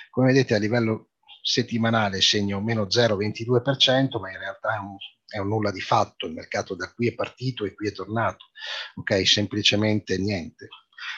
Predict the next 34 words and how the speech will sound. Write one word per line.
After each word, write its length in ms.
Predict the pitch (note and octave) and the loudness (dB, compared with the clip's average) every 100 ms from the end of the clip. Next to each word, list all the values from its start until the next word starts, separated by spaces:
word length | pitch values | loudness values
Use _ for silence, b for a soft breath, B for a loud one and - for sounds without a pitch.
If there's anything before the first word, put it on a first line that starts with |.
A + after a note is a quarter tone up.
| B | B
assolutamente 720 | - A2+ A2+ G2+ G2 F#2+ F#2 F#2 | 0 2 2 0 0 -2 -2 -4
niente. 520 | F#2 E2+ F2 F2+ G#2 | -2 -4 -8 -8 -8
E 440 | B2+ E3 C#3+ C#3 | -6 -4 -4 -4
qui 160 | - G3 | -4 -2
ci 160 | - C3 | 0 0
poteva 380 | B2 F3 E3 | 2 4 6
stare 340 | C#3 - A#2+ A2+ | 4 4 2 4
un 280 | B2 A#2+ - | 2 2 2
tentativo 1000 | B2 A#2 A2+ A2+ G2+ - G2 F#2+ F2 F2+ | 4 4 2 0 -2 -4 -8 -8 -8 -12
di 160 | - | -12
rialzo, 720 | F2 F2+ E2+ E2 E2 - - | -12 -4 -2 -4 -2 -2 0
ma 80 | A2 | 0
come 160 | C#3+ C#3+ | 2 2
dico 160 | C#3 | 4
sempre, 420 | - C3+ C3+ C#3 | 4 4 4 4
meglio 460 | A#2+ A#2+ A2+ G#2 G#2+ | 4 4 4 2 0
aspettare 580 | G#2+ - A2 - F#2+ - | 0 -2 -6 -4 -4 -6
le 160 | F#2 - | -12 -12
chiusure 520 | - G#2+ A#2 A2+ G#2 | -8 -4 -2 -2 -2
giornaliere 600 | F#2+ A2 A2+ G#2 A2+ G#2 | -4 -4 -4 -2 -2 -4
al 200 | F2+ E2+ | -6 -8
di 100 | B2 | 0
sopra 520 | B2+ A2 F#2 - - B B B | 2 2 0 -4 -8 B B B
o 80 | - | 0
al 80 | B2 | 4
di 80 | E3 | 4
sotto 340 | - C3+ - | 4 2 2
di 140 | E3 B2+ | -2 0
quelli 260 | A2 C3+ | -2 0
che 80 | D3+ | 2
sono 280 | - G2 F2 | 2 2 -4
i 60 | |
livelli 300 | G#2 E2 D2 _ | -6 -10 -14 _
importanti. 640 | - - - - - | -20 -14 -12 -12 -16